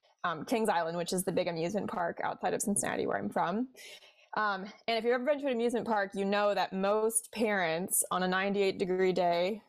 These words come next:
taking their kids to an expensive amusement park are not pleased to waste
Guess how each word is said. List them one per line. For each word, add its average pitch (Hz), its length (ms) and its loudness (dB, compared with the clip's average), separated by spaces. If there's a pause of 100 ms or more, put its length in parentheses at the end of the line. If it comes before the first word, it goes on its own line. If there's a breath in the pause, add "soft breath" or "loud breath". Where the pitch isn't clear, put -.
taking 190 300 0
their 180 120 0
kids 185 300 0
to - 80 -4
an 185 80 -2
expensive 208 480 0
amusement 196 340 2
park 190 340 -4 (500 soft breath)
are 214 120 0
not 220 360 -2
pleased 190 680 2
to 214 60 0
waste - 760 0